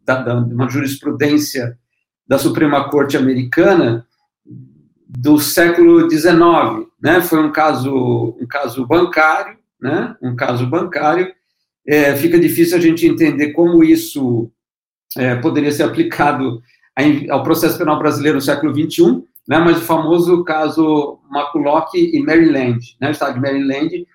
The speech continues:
foi um caso bancário, né? Então, se o Estado atribui os fins, implicitamente ele também, é, acomete os meios àquele ente, àquela instituição para atingir aquele fim. Então, eu vou pegar esses dois argumentos. Vou pegar esses dois argumentos.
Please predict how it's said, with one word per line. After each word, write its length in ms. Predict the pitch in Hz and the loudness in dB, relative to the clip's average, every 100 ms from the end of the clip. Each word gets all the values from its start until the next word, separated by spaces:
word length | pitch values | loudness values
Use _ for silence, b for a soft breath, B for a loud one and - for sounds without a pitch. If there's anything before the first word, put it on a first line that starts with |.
| _ | _
foi 120 | 185 196 | -4 0
um 40 | |
caso 200 | 196 175 | 0 0
bancário, 600 | 202 202 165 147 127 120 - | -4 0 2 2 0 -6 -2
né? 300 | 170 202 - b b b _ 131 | 0 0 -6 b b b _ -8
Então, 380 | 143 165 165 170 | -4 2 4 4
se 400 | 165 - 156 156 | 2 -4 0 2
o 80 | |
Estado 420 | 151 - 156 147 151 | 0 0 0 2 0
atribui 680 | 147 147 123 135 135 131 143 | -2 -4 -4 -2 0 0 -2
os 200 | - - | -8 -8
fins, 300 | 175 196 190 | -6 -4 -6
implicitamente 840 | 196 190 - 180 160 160 170 170 | -6 -8 -4 0 2 2 2 4
ele 180 | 165 - | 0 0
também, 640 | 165 151 135 143 160 175 - 156 | -2 -2 -4 0 0 0 -4 -10
é, 240 | 139 139 139 | -6 -6 -4
acomete 600 | 151 175 151 143 143 170 | -6 -2 -2 -2 -4 -4
os 160 | - | -6
meios 400 | 135 131 139 143 - | -4 -2 -2 -6 -8
àquele 500 | 143 - 147 147 131 | -8 -2 -2 0 0
ente, 400 | 131 156 - - | -2 -2 -8 -18
àquela 280 | - 143 131 | -14 -6 -6
instituição 600 | 123 - 175 - 160 175 | -8 -10 -10 -4 -4 -2
para 180 | 170 160 | -2 -4
atingir 320 | 156 131 135 | -6 -14 -12
aquele 180 | - - | -12 -12
fim. 160 | _ _ b b | _ _ b b
Então, 140 | - 214 | 0 2
eu 0 | |
vou 60 | |
pegar 180 | 220 214 | 4 4
esses 140 | 214 - | 2 0
dois 160 | 202 | 0
argumentos. 720 | 214 214 220 175 165 - - _ _ _ - | 0 -2 2 2 2 -6 -14 _ _ _ -6
Vou 140 | 139 | -2
pegar 200 | 160 151 | 0 0
esses 100 | 151 | -2
dois 120 | 165 | 0
argumentos. 380 | 180 160 120 | 0 0 -2